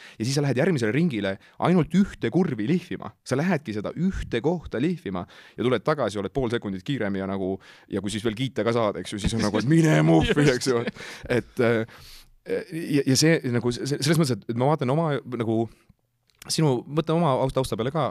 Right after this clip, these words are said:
Speaker 1: Enamus inimestega, kui ma räägin, kui sa mõtled oma elus järele, kui oli mingisugune sihuke selge murranguline koht, kus sa läksid paremaks, midagi läks oluliselt paremaks su elus, siis väga tihti sa suudad tavaliselt näpu peale panna ja öelda, et seal oli üks inimene, kes sind aitas. See ei
Speaker 2: Mhm.
Speaker 1: olnud tavaliselt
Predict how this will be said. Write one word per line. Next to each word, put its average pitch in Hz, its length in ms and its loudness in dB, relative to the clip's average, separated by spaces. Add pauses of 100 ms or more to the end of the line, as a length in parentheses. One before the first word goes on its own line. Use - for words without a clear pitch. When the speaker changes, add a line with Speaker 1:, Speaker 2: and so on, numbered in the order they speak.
(140)
Speaker 1:
Enamus 156 280 0
inimestega, 147 320 -2
kui 104 80 0
ma 110 80 0
räägin, 143 160 -2
kui 95 80 -6
sa 98 80 -2
mõtled 127 380 -4
oma 101 100 -4
elus 127 240 -4
järele, 107 300 -6 (420)
kui 110 140 -2
oli 135 180 -2
mingisugune 101 560 -6
sihuke 104 160 -6
selge 120 400 -6
murranguline 87 640 -4
koht, - 220 -4
kus 87 100 -12
sa 82 80 -8
läksid 98 560 -8
paremaks, - 460 -8 (140)
midagi 117 260 -2
läks - 180 -6
oluliselt 101 400 -4
paremaks 85 320 -6
su 69 60 -8
elus, - 180 -16 (480)
siis - 240 -14
väga 127 380 -2
tihti 110 340 -10
sa 85 60 -10
suudad 92 260 -8
tavaliselt 90 380 -4
näpu 101 240 -8
peale 82 180 -4
panna 73 160 -12
ja 85 80 -6
öelda, 71 140 -10
et - 20 -14
seal 82 140 -10
oli 80 80 -12
üks 104 100 -6
inimene, 78 320 -6
kes - 140 -14
sind 76 100 -10
aitas. - 300 -14 (480)
See 120 80 2
ei 101 80 2
Speaker 2:
Mhm. 110 80 4
Speaker 1:
olnud 127 180 2
tavaliselt 85 400 -4